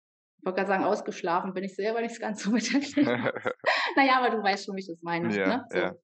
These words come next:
Speaker 1: Also einfach, dass man sich gut fühlt und gesund ist. Und, ähm, dass, wenn man der Meinung ist, dass irgendwas nicht stimmt, dass man auch rechtzeitig reagiert und nicht erst wartet, bis es zu spät ist, so wie ich damals.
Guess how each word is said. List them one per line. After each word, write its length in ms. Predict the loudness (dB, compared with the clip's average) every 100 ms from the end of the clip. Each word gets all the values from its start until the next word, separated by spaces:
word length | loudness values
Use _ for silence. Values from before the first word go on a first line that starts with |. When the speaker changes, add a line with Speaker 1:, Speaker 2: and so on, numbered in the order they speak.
| _ _ -6
Speaker 1:
Also 180 | -4 0
einfach, 440 | 0 0 0 -2
dass 180 | -4 -6
man 220 | -2 0
sich 200 | -2 -6
gut 160 | -12 -10
fühlt 200 | -10 -8
und 100 | -8
gesund 440 | -10 -12 -12 -12 -16 _
ist. 240 | _ _ _ _ _ _ _ -12
Und, 340 | -8 -8 -8 -10
ähm, 540 | -8 -8 -12 -16 _ _ _ _ _ _ _ _ -8
dass, 260 | -6 -2
wenn 120 | 0
man 120 | 2 2
der 100 | 2
Meinung 360 | 4 2 2
ist, 320 | 0 0 -8 -10
dass 280 | -12 -12 0
irgendwas 440 | 2 2 -2 -4
nicht 180 | -6 -6 -8
stimmt, 380 | 0 2 4 2
dass 160 | -2
man 140 | -4 -6
auch 140 | -8 -2
rechtzeitig 1120 | 0 0 -2 -12 _ -4 -2 -2 -4 -8 -6 -6
reagiert 680 | -4 -6 -10 -14 -16 -20 _ _ _ _ _ -12
und 180 | -8 -2
nicht 260 | -2 0
erst 300 | -2 -4 -2
wartet, 420 | 0 0 -2 -8 -8
bis 180 | -8
es 160 | -10 -12
zu 100 | -14
spät 400 | -14 -2 -2 -2
ist, 320 | -6 -12 _ _
so 220 | -2 0
wie 100 | 0
ich 180 | -2 -6
damals. 400 | -6 -8 -10